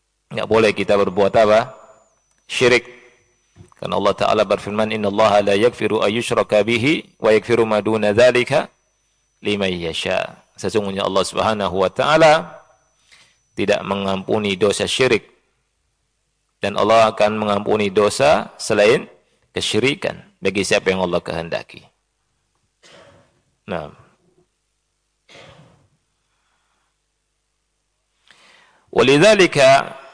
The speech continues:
oleh karena hal ini, atau oleh karena hal itu, ba'da an qassallahu ala rasulihi sallallahu alaihi wasallam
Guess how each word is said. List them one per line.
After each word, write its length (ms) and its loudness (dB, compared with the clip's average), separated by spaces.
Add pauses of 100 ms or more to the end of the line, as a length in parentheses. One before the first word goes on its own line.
(760)
oleh 160 -2
karena 400 2
hal 160 2
ini, 400 -2 (600)
atau 320 -4
oleh 120 0
karena 200 0
hal 120 2
itu, 400 0
ba'da 760 4 (1300)
an 200 -2
qassallahu 680 2
ala 280 4
rasulihi 560 0
sallallahu 560 2
alaihi 400 2
wasallam 720 0